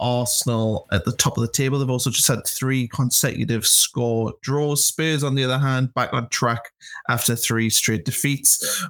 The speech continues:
What did you make of the game yesterday? And we will talk about the refereeing decision at the end of the game, but we'll do that in a separate bit. So just your overall thoughts on the game,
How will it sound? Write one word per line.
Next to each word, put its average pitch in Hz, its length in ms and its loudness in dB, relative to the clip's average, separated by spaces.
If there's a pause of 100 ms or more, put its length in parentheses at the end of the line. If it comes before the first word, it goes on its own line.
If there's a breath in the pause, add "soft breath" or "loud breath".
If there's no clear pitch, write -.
What 170 140 0
did 170 140 -2
you 160 80 0
make 147 380 0
of 131 220 0
the 131 80 0
game 120 560 0
yesterday? 127 840 0
And 117 300 0
we 127 120 0
will 139 280 0
talk 135 220 -2
about 113 180 0
the 123 80 2
refereeing 117 360 0
decision 113 300 2
at 113 60 0
the - 80 0
end 113 80 2
of 110 60 2
the 110 80 0
game, 110 160 2
but 104 80 0
we'll 107 140 0
do 120 200 0
that 107 160 0
in 110 60 0
a 107 80 -2
separate - 480 2
bit. 110 160 0
So 123 100 2
just 156 220 -2
your 151 180 0
overall 160 320 0
thoughts 139 300 -2
on 131 80 2
the 123 80 0
game, 117 240 0